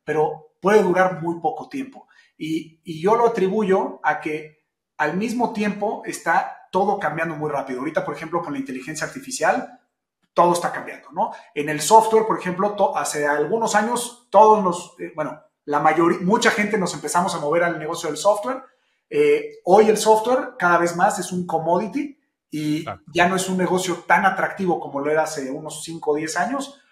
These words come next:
Speaker 1: por lo mismo de que va cambiando, ¿no? Y entonces, el gran reto que yo veo, o el miedo que me preguntas asociado,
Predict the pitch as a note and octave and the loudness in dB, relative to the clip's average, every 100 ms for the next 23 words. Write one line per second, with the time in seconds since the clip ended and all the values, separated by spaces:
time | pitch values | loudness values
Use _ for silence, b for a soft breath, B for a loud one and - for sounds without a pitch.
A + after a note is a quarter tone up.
0 | b - D3+ D3+ F3 F3 F3 - D3+ D3+ | b -4 0 0 0 2 0 0 -8 -4
1 | - D#3+ D#3+ D3+ C#3+ - - A3+ - B | 4 4 4 -2 -4 -8 -12 -14 -14 B
2 | B D#3+ D3+ G3 G3+ - - - _ _ | B -8 -2 2 2 0 -6 -18 _ _
3 | _ _ _ - F3+ F3+ F3 F3 E3+ E3+ | _ _ _ -2 2 4 4 4 4 4
4 | G3 B3+ A#3+ A3 A#3 A3+ E3+ F3 F3 F3+ | 6 4 6 6 6 4 2 2 4 6
5 | F#3+ C3+ C3+ C3+ C#3 F3+ G3 F#3+ D3 D3 | 4 4 -4 -6 -2 2 2 0 -8 -8
6 | D3 E3 D3+ - D3+ D3+ A3+ | -6 -6 -8 -10 -6 -4 -6